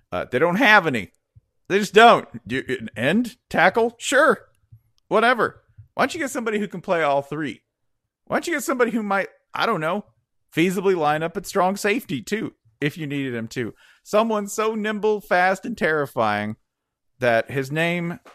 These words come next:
itself will be what he brings to opponents. That is correct.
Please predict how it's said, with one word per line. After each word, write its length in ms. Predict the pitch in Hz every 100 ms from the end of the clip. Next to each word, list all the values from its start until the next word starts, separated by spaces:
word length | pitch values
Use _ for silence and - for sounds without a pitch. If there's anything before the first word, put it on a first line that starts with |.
| -
itself 540 | 127 - 175 143 123
will 100 | 135
be 160 | 127 131
what 140 | 127
he 100 | 123
brings 280 | 127 127 123
to 80 | 135
opponents. 420 | 127 139 117 98
That 140 | 135 185
is 100 | 214
correct. 480 | 330 233 190 -